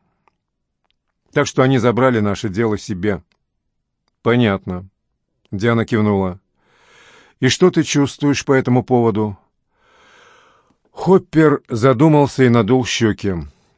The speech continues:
«Ну, как сказать», — ответил он после паузы. «Мы хотели сами поймать убийцу,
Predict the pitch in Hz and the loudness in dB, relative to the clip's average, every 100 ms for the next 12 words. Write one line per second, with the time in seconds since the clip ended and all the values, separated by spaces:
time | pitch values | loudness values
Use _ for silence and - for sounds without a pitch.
0 | _ _ _ _ _ _ _ _ _ 110 | _ _ _ _ _ _ _ _ _ -2
1 | 127 156 160 165 147 - 117 98 104 90 | 2 2 2 -2 -4 -4 -6 -4 -4 -6
2 | - - - _ _ _ _ _ 120 117 | -10 -18 -18 _ _ _ _ _ -6 -2
3 | 123 - 107 107 98 110 117 95 117 101 | 0 0 -2 -2 -2 -4 -4 -2 0 0
4 | 92 90 78 76 _ _ _ _ _ _ | -2 -8 -10 -14 _ _ _ _ _ _
5 | _ _ _ _ _ _ - 107 127 127 | _ _ _ _ _ _ -8 -2 0 0
6 | 139 123 117 147 151 113 113 107 101 110 | 0 0 2 0 0 0 0 0 -2 -4
7 | 104 98 - 107 85 | -4 -6 -6 -8 -8